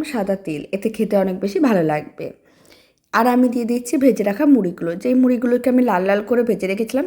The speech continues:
সেই ভাজা মুড়িগুলো এখন দিয়ে দিলাম। তারপর সমস্ত কিছু একসঙ্গে খুব ভালো করে মিশিয়ে নিতে হবে।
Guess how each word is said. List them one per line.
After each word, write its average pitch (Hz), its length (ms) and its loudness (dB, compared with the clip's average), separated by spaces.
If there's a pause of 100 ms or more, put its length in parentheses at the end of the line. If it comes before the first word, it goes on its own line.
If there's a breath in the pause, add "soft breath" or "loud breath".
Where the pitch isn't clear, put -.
সেই 254 180 -4
ভাজা 220 300 -2
মুড়িগুলো 208 460 -2 (100)
এখন 226 280 0
দিয়ে 156 200 -2
দিলাম। 143 260 -8 (800 loud breath)
তারপর 226 240 0
সমস্ত 240 460 2
কিছু 294 260 0 (180)
একসঙ্গে 233 360 -4 (100)
খুব 262 160 2
ভালো 214 260 -2
করে 208 200 -2
মিশিয়ে 170 360 -2
নিতে 165 240 -6
হবে। 156 300 -4